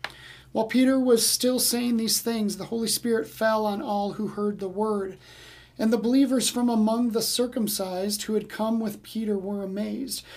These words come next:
because the gift of the Holy Spirit was poured out even on the Gentiles. For they were hearing them speaking in tongues and extolling God.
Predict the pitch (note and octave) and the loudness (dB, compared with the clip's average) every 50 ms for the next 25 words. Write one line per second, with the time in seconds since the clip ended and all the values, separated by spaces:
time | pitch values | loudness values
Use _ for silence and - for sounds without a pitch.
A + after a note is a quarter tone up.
0 | - - - G#3+ G#3+ G#3 A#3 A3 A3 - A3+ - A3+ B3 C4 B3+ - C4 G#3+ G#3+ | -20 -12 -8 -6 -2 0 0 0 0 -2 -2 0 2 2 2 2 0 -2 -2 -2
1 | G#3 - C4 B3+ G#3 - - - C4 C4 A#3+ A3+ G#3+ F#3+ - - - - - B3 | -2 -2 0 0 0 -2 0 0 2 2 2 2 0 -4 -8 -10 -8 -4 0 2
2 | B3 A#3+ A#3 A#3+ A#3+ A#3+ C#4 C4+ A#3 A#3+ A3+ A#3 A3+ A3 A3 G#3+ F#3+ E3+ F3 G#3+ | 2 4 4 2 2 2 0 -2 -2 -2 -2 -2 0 0 0 -2 -2 -4 -2 -2
3 | A#3+ B3+ - C#4+ D4 D4+ - - - - - - - - - - - - - - | -2 -2 -4 -6 -8 -8 -8 -10 -8 -10 -10 -12 -12 -16 -20 -20 -20 -20 -20 -20
4 | - - _ - A3+ A3+ A#3+ B3+ B3 A#3+ G#3 G#3+ - B3+ C4+ C#4+ C#4+ C4 A#3+ A3 | -20 -20 _ -6 0 2 4 4 4 2 0 2 4 4 6 6 8 6 6 4
5 | G3+ G#3 - - - C4 B3+ - A#3+ G#3+ G3+ F#3 - - G#3+ A3+ A3+ G#3+ F#3+ E3 | 2 0 0 0 0 -2 0 0 0 0 0 -2 -2 -4 -4 -2 -2 -2 -2 -2
6 | F#3+ G3 F#3 F#3 - - - - - A3 A3 G#3+ G3 F#3 F3+ E3+ F#3+ G3 G#3 A3+ | -4 -6 -8 -8 -6 -6 -6 -4 -2 -2 -2 -2 -4 -4 -6 -6 -6 -6 -6 -6
7 | - - - | -8 -10 -12